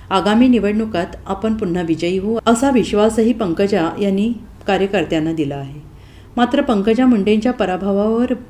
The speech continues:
भाष्य करताना अनेकदा बीड जिल्ह्यातील सामाजिक परिस्थिती कारणीभूत ठरल्याचं बोललं जातंय. त्यावरून सुषमा अंधारे यांनी पंकजा आणि प्रीतम मुंडेंवर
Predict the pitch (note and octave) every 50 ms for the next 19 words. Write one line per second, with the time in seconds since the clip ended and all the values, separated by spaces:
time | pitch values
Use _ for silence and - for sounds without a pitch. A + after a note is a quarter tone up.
0 | - - - F#3 G3 G3+ G3 - C4 C4 A3+ F3+ D#3 D#3 E3+ E3 D#3+ D#3 D#3 D3+
1 | D3+ F#3 F3+ F#3 F3+ - G#3 G3+ F3 F3+ F3 F3 D#3+ - E3 D#3+ E3+ F3+ F#3 -
2 | A3 G#3 A3 G#3+ - F#3+ E3 E3 D#3+ D#3 F3+ E3 - E3+ D#3+ D#3 D#3+ D#3+ G3 F3+
3 | - G3 - F#3 E3 D#3 D#3+ D#3 D#3+ E3 D#3+ D#3+ E3+ D3+ C#3+ D#3 E3 F3 F3 -
4 | D3+ C#3+ D3 - - - - - - - - - E3 D#3 D3+ D#3 C#3+ D3 C#3+ C3
5 | - - C#3+ C#3+ - - - - - - - - - - - A#3 A#3 A#3+ C4 C#4
6 | C#4+ C#4+ C#4 - C4+ A3+ - B3 B3 B3 A#3 A3 G#3+ A3 A3+ A#3+ A#3+ A3 G3+ G#3+
7 | G#3+ - G3 E3+ E3 F#3+ G3 G3+ A3+ A3 G#3 G#3 G#3+ - F3 E3 E3 G3 F#3+ F#3
8 | E3+ E3+ E3 F#3 G3+ G#3 F#3+ D#3